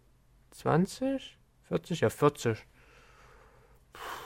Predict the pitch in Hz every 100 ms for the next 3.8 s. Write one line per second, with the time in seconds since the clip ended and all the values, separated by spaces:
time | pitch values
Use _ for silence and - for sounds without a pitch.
0 | - - - - - 131 160 214 - 196
1 | 190 175 151 123 117 - 139 165 180 208
2 | 160 - 185 214 - 247 233 240 247 240
3 | 208 175 185 160 - 160 -